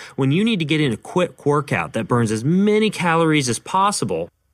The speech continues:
the act of moving explosively burns more calories during the workout and for the hours following the workout compared to if you did a super slow workout.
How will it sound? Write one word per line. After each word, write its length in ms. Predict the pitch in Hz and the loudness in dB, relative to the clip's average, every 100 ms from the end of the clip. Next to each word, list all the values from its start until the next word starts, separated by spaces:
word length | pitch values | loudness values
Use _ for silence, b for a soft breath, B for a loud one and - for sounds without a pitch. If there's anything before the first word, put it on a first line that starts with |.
| - | -4
the 200 | 135 139 | 0 0
act 320 | 147 185 - | 0 -2 -2
of 280 | 151 131 - | -2 -2 0
moving 460 | 131 139 165 175 170 | 2 2 2 2 0
explosively 1120 | 135 - - - 143 165 175 143 104 98 92 - | -2 -2 -4 0 0 2 2 0 0 -2 -2 -2
burns 340 | 123 135 123 | 0 2 2
more 200 | 135 175 | 0 0
calories 400 | 202 175 151 135 | 0 0 2 2
during 180 | 139 123 | 2 2
the 60 | |
workout 400 | 113 135 131 101 - | 2 0 -2 -4 -2
and 260 | 139 185 190 | -2 0 0
for 80 | 214 | 0
the 140 | 196 | 0
hours 320 | 175 170 156 | 0 0 -2
following 720 | - - 131 226 139 117 117 | -4 0 2 2 2 2 0
the 100 | 123 | 0
workout 580 | 131 175 185 101 98 87 | 0 0 0 -2 -2 -4
compared 380 | - 143 139 131 | -6 -2 0 0
to 160 | 143 120 | -2 -2
if 180 | 117 | -2
you 80 | 123 | -2
did 220 | 113 101 | 0 0
a 100 | 98 | 0
super 380 | 98 - 113 107 | -2 -2 0 0
slow 260 | - 123 104 | 0 2 2
workout. 440 | 85 - 82 67 | 2 -2 -6 -6